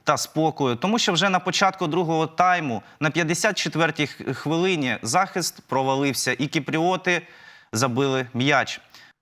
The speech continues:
Впродовж другого тайму моменти з'являлися як біля одних воріт, так і біля інших, але більше м'ячів глядачі не побачили. Таким чином, команда Олександра Кучера здобуває впевнену перемогу з рахунком три один.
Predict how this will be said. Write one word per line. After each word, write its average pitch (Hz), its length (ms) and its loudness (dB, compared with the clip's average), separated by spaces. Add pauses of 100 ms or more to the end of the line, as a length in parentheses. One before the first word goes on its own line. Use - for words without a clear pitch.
(120)
Впродовж 202 320 0
другого 180 440 0
тайму 185 340 0
моменти 165 420 0
з'являлися 160 720 0
як 151 240 0
біля 151 280 2
одних 180 460 -2
воріт, 180 320 0
так 151 200 0
і 135 60 -2
біля 131 260 2
інших, 156 500 -2 (260)
але 214 200 2
більше 202 360 -2
м'ячів 185 540 -2
глядачі 127 520 0
не 131 200 0
побачили. 131 680 0
Таким 226 320 -2
чином, 220 380 0 (180)
команда 165 420 2
Олександра 156 580 0
Кучера 165 460 0
здобуває 151 540 0
впевнену 131 640 0
перемогу 156 560 0
з 120 60 -2
рахунком 131 560 0
три 139 320 0
один. 123 500 -2